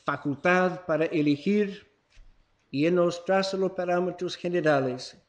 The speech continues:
y espera que dentro de esos parámetros busquemos su voluntad. Ahora, pensemos en esto, lo, lo, lo, los casos que, que leímos. Por ejemplo, en el caso de Amram y Joquebed,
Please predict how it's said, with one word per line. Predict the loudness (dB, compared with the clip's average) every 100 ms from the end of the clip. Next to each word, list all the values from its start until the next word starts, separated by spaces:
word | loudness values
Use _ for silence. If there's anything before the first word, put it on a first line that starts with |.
| _
y | -2 -2
espera | -2 -2 -2
que | -2 0
dentro | 0 0 -2
de |
esos | -4 -4 -2
parámetros | 2 2 2 -2 -8 -8 -12 _ -20 _
busquemos | -8 -4 0 2 0
su | -2 0
voluntad. | 0 0 -2 -6 -8 -18 _ -20 2
Ahora, | 4 6 4 0 -12 -20 _
pensemos | 2 2 8 8 8 2
en | 0
esto, | 0 2
lo, | 2 2
lo, | 0 0 -2 -6
lo, | -2
los | -2 -2
casos | -2 -2 -2 -6
que, | -4 -2 0 -2 -6
que | -6
leímos. | 0 2 4 2 -4 -14 -20 _ _ _ _ _ _ _ _ _ _ _ _ _ _ _ _ _ _ _ _ _ _
Por | 0
ejemplo, | 8 8 8 6
en | 4
el | 4
caso | 2 2 2
de | 2 2 2 2
Amram | 2 4 4 2 2
y | 2
Joquebed, | 0 0 2 4 4